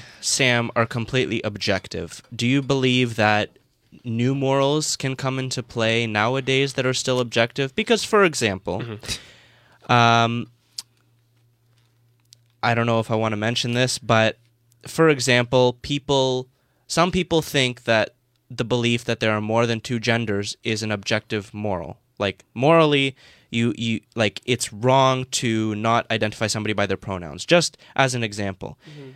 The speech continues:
Speaker 1: Now, subjectively, you
Speaker 2: Mm-hmm.
Speaker 1: would say that that's not wrong, but to them, it's objective. Um, objectively, to a lot of people, gay marriage should be legal,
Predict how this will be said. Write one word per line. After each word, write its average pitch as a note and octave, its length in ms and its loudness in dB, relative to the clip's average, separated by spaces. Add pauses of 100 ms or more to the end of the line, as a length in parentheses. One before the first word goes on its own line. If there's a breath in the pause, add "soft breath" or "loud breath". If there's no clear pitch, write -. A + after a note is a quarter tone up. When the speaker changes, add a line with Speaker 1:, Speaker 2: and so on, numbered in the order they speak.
(140 loud breath)
Speaker 1:
Now, A2+ 220 2
subjectively, A#2+ 920 2 (260)
you B2 160 2
Speaker 2:
Mm-hmm. D3 80 4
Speaker 1:
would C3+ 140 4
say G2+ 440 2 (200)
that G#2 340 2
that's - 300 0
not C3+ 240 4
wrong, F#2 320 -6 (240 soft breath)
but B2 140 0
to B2+ 100 -2
them, D3+ 360 2
it's A2 220 -4
objective. B2+ 640 -2 (540 soft breath)
Um, A2+ 480 2 (240)
objectively, C3 880 2 (500)
to C#3 140 2
a B2+ 40 6
lot A#2+ 160 6
of A#2+ 100 -2
people, A2+ 360 0
gay B2 200 2
marriage B2 360 2
should B2+ 180 -2
be A2+ 120 -2
legal, A#2 400 -2